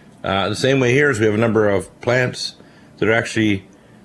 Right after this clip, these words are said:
their diesel generators are bel-, are below the high water mark, which, like, that's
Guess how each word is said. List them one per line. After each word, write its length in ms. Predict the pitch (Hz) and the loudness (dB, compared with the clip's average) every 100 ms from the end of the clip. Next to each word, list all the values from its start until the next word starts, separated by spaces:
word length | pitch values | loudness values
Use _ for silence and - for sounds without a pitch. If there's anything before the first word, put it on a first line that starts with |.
| - | -4
their 180 | 104 104 | 0 2
diesel 360 | 92 127 127 113 | 2 0 2 2
generators 500 | 120 127 113 104 101 | 2 2 0 0 0
are 100 | 95 | 0
bel-, 240 | 101 101 | 0 -2
are 180 | - 101 | -2 -2
below 420 | 90 101 123 123 | 0 2 2 2
the 100 | 101 | 0
high 160 | 117 117 | 0 2
water 240 | 110 135 | 2 2
mark, 280 | 113 78 80 | 0 -2 -4
which, 340 | 107 95 - - - - - - - - | -8 -8 -10 -16 -20 -20 -20 -20 -20 -6
like, 200 | 95 - | -6 -2
that's 400 | 104 123 - | -4 -2 -10